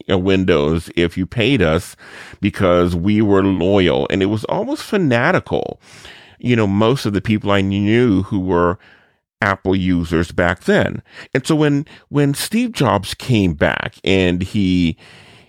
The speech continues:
he created this advertising campaign to not talk about the boxes, as he said, but to speak to who we were, who we were as users, who we were as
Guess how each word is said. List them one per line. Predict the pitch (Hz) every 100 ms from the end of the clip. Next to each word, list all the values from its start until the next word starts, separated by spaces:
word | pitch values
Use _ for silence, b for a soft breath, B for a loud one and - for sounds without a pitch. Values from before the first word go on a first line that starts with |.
| B _
he | - - 156 139
created | - 165 165 226 175
this | 147 139 - _
advertising | 110 110 110 - 101 104 98
campaign | - 101 87 107 95 80 62 62 - b b b b b b
to | -
not | 180 269 -
talk | 156 -
about | 95 92
the | 92
boxes, | 85 85 87 - - 82
as | 80 80
he | 73
said, | - 67 55 64
but | 87 120 -
to | 139
speak | - - 202 -
to | 170 147 139 B B B -
who | - 208 202 208
we | - 92 117 139 151 156 -
were, | 127 156 165 98 - - _ B B B B
who | - 165
we | 170
were | 165 143 147 147 151 -
as | 123 120 117 117 - b b b
users, | 104 131 202 160 90 - -
who | - 160 147 139 - B B
we | - 156
were | 160 135 131 135 139 -
as | 123 120 120